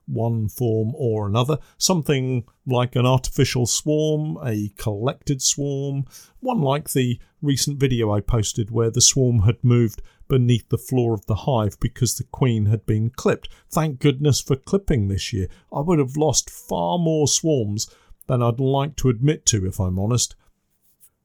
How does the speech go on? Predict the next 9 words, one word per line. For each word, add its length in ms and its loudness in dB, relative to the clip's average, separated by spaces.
We've 200 0
carried 280 2
out 200 0
multiple 720 2
vertical 520 2
splits 520 0
and 160 0
had 240 -2
some 360 0